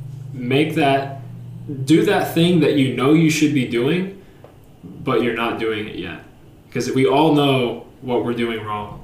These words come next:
It's like, it's an intuitive thing. Like, we might not know the specifics of what we should do, but we know what we shouldn't be doing most of the time. And I think if we dedicate, um, our time and our attention to those positive things,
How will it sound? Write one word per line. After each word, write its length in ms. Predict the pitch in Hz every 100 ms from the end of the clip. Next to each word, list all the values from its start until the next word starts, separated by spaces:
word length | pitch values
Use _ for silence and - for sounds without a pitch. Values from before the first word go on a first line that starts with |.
| -
It's 220 | 123 107
like, 160 | 117 110
it's 240 | 101 -
an 120 | 127 120
intuitive 420 | 113 147 135 123
thing. 280 | 131 113 110
Like, 160 | 113
we 80 | 139
might 200 | 160 165
not 220 | 160 160
know 140 | 156 151
the 120 | 139
specifics 520 | 135 135 151 151 135
of 160 | 123 123
what 180 | 131 127
we 120 | 120
should 300 | - 165 160
do, 340 | 117 110 107 - - -
but 140 | 113 113
we 260 | 123 131
know 580 | 131 147 156 147 143 139 - - - -
what 200 | 123 120
we 100 | 127
shouldn't 360 | - 147 135 -
be 80 | 113
doing 360 | 110 101 98 - -
most 300 | 123 131 131
of 100 | 139
the 80 | 113
time. 380 | - 104 - - - - -
And 100 | 117
I 80 | 110
think 260 | 123 120
if 180 | 135 -
we 360 | 120 113 107 - - - - - 131
dedicate, 720 | 139 139 135 131 120 117 - - - 113
um, 380 | 110 107 104 107
our 180 | 117 117
time 480 | 127 120 120 120
and 80 | 117
our 180 | 117 113
attention 640 | 107 127 120 - 113 104 107 - -
to 120 | - 113
those 260 | 113 110
positive 560 | - 139 147 135 120 113
things, 600 | 113 107 107 110 -